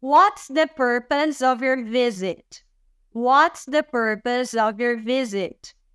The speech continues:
Qual é o motivo? Qual é o propósito da sua visita? Então, você precisa dizer pra que que você tá lá.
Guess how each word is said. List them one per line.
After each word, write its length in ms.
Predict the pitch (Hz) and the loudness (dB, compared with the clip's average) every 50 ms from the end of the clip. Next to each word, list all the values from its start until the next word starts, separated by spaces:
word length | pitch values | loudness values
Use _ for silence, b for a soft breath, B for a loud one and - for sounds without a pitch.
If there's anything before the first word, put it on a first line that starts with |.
| _ _ _ _ - | _ _ _ _ -2
Qual 280 | - 294 320 320 294 | 2 4 4 4 4
é 220 | 262 262 277 294 311 | 2 0 0 0 0
o 100 | 311 302 | -2 -4
motivo? 800 | 294 311 339 339 - - - - 262 254 269 277 254 214 202 | -4 -4 -6 -6 -6 -10 -10 -8 -6 -4 -4 -4 -4 -6 -10
Qual 180 | 196 - 262 262 | -10 -2 0 2
é 140 | 262 269 285 | 2 2 2
o 60 | 294 | -2
propósito 1000 | 294 - 311 320 320 - _ - 254 247 254 262 277 294 269 294 311 - - 302 | -4 -2 -2 -2 -2 -4 _ -4 -2 0 2 2 0 0 -2 -6 -8 -6 -6 -4
da 140 | 254 285 285 | 0 0 0
sua 420 | - - - - 277 277 294 302 | 0 -2 -12 -10 -6 -2 -2 -2
visita? 800 | 277 285 311 285 254 233 240 277 311 - - - 208 135 - - _ _ _ _ _ _ _ _ _ _ _ _ _ _ _ _ _ _ _ _ - | 0 -2 -4 -4 -4 -6 -4 -4 -4 -4 -4 -4 -4 -4 -4 -8 _ _ _ _ _ _ _ _ _ _ _ _ _ _ _ _ _ _ _ _ -8
Então, 320 | 247 233 247 339 339 370 | -8 -2 2 2 2 2
você 140 | 349 - 359 | 0 -4 -8
precisa 340 | - - - - 359 415 392 | -10 -10 -8 -4 -2 -2 -2
dizer 500 | 285 277 277 220 220 254 294 302 302 _ | -2 -4 -8 -8 -6 -2 0 0 0 _
pra 220 | - 311 320 339 339 _ _ | 0 0 0 0 0 _ _
que 240 | - 330 330 370 427 | -6 -2 0 0 -2
que 80 | 415 - | -2 -4
você 140 | - 403 | -6 -6
tá 220 | 359 - 381 392 403 | -2 0 2 2 4
lá. 340 | 381 311 285 277 277 - | 4 4 4 4 2 2